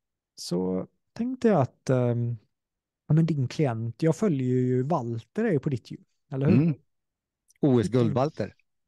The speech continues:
Speaker 1: jävla magrutor den mannen har. Jag brukar kolla på hans bilder nu ibland och tänka att en dag så vill jag se ut som Walter.
Speaker 2: Vill du höra något coolt apropå mindset?
Speaker 1: Ja.
Speaker 2: Vi hade snack, han och jag,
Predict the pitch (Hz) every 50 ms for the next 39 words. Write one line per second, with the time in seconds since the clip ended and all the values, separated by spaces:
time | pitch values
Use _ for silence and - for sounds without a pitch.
0 | _ _ - 254 254 185 135 127 123 123 123 120 135 139 143 147 147 143 139 143
1 | 151 180 233 247 190 131 127 127 127 127 131 131 135 135 135 135 - - - 190
2 | 185 147 131 139 151 139 120 117 120 127 127 127 127 123 160 202 214 180 - -
3 | - 170 - 156 147 151 165 160 - 190 196 - 262 240 170 143 131 - 214 254
4 | 233 185 - 156 156 180 190 180 143 123 123 143 190 226 208 175 160 165 165 143
5 | 135 135 - - 170 175 156 143 135 - _ _ 190 202 196 202 208 202 196 165
6 | 131 - - - - 143 - _ _ _ _ _ - - 139 139 139 139 127 -
7 | - 139 123 113 - - - 127 123 123 117 113 120 - _ _ - - 151 -
8 | _ _ _ - 120 123 123 120 123 131 139 139 131 - - 147 127 110 104 -
9 | - - - _ _ - 117 - - 98 98 104 110 113 113 113 110 - 107 107
10 | - - - - _ _ _ _ _ _ _ _ - 147 151 175 170 _ _ _
11 | _ _ - _ _ _ _ _ _ _ 113 110 113 110 113 - - 135 131 127
12 | - - 120 117 113 107 101 98 98 98 95